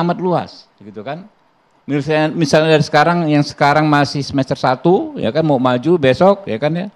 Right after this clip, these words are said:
atau sekarang masih S M A, anak-anak S T M misalnya kan, ya, bisa dari sekarang. Banyakin temen, banyakin, apa namanya,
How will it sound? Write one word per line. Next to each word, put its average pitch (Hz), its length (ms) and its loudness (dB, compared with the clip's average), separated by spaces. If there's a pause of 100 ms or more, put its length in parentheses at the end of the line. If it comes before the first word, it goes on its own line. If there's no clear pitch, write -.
(140)
atau 143 240 -2
sekarang 139 320 0
masih 135 240 -2
S 156 160 0
M 160 80 0
A, 135 320 -2
anak-anak 123 480 -4
S - 160 -10
T 127 160 -2
M 156 320 0
misalnya 127 400 -2
kan, 151 160 0
ya, 160 160 -2 (1300)
bisa 254 320 0
dari 220 240 4
sekarang. 240 560 -6 (400)
Banyakin 139 560 0
temen, 185 400 -2
banyakin, 139 800 0
apa 147 320 0
namanya, 151 640 0